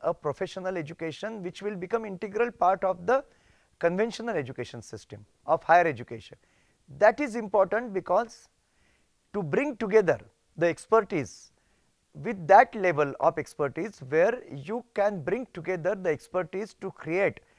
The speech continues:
the interdisciplinary subject concept, and that is possible. As you know that when any practice, any product, any, any technology is to be perfected, it has to be perfected in all aspects,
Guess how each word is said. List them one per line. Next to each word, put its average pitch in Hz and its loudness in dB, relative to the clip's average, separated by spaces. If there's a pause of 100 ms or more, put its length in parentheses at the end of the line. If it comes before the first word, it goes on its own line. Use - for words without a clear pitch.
(220)
the 180 0
interdisciplinary 170 -6
subject 131 -6 (160)
concept, - -4 (400)
and 135 -6
that 208 6
is 269 -6
possible. 147 0
As 143 -2
you 147 -6
know 180 -2
that 160 2 (300)
when 196 0
any 196 -6
practice, - -4
any 160 -8
product, 131 -2
any, 147 -8 (220)
any 139 -8
technology 143 -6
is 151 -10
to 156 -10
be 175 -2 (500)
perfected, 135 -2
it 123 -16
has 196 4
to 180 -8
be 175 -4 (720)
perfected 185 2 (120)
in 175 -8 (120)
all 226 4
aspects, - -2